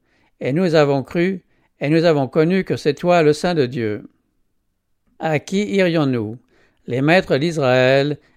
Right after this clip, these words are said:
étaient esclaves du formalisme. Les pharisiens et les sadducéens se disputaient sans cesse. Abandonner Jésus signifiait tomber parmi ces gens férus de rites et de cérémonies,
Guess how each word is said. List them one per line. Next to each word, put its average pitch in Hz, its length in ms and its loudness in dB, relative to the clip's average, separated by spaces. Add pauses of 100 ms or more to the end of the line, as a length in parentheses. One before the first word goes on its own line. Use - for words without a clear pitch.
étaient 135 380 2
esclaves 156 420 2
du 160 100 -6
formalisme. 117 920 -2 (420)
Les 123 140 -4
pharisiens 143 680 0
et 147 80 -2
les 156 120 0
sadducéens 147 760 -2 (320)
se - 160 -8
disputaient 165 640 0
sans 139 240 -4
cesse. 110 680 -6 (460)
Abandonner 185 720 0
Jésus 151 500 2 (300)
signifiait 180 600 0
tomber 156 420 2
parmi 175 360 -2
ces 175 220 -4
gens 170 240 -2
férus 170 360 -2
de 143 100 4
rites 151 440 0
et 139 120 -2
de 170 140 0
cérémonies, 147 760 -2